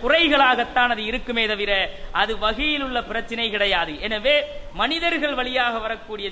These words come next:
செய்தி உசூலின் அடிப்படையில் குர்ஆனுடைய செய்திக்கு மாற்றமாக வந்தால் அந்த செய்தியை தூக்கி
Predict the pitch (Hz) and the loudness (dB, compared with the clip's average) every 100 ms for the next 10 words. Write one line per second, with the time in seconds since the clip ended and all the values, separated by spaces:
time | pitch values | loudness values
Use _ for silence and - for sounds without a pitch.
0 | 196 180 170 233 311 302 - - - - | -8 -8 -8 -2 0 -2 -6 -16 -14 -10
1 | 233 - 320 339 320 247 240 - 226 208 | -8 -4 -2 0 2 0 -2 -6 -6 -4
2 | 226 277 262 - - 214 254 285 311 302 | -4 -4 -6 -8 -8 0 4 4 2 0
3 | 269 233 226 262 254 - 214 220 233 233 | -4 -4 -4 -4 -6 -6 0 0 0 0
4 | 220 214 202 196 196 185 - - 175 208 | 0 0 -2 0 2 2 0 -4 -2 0
5 | 214 240 294 277 233 233 240 | -2 -6 -4 -2 -2 -4 -6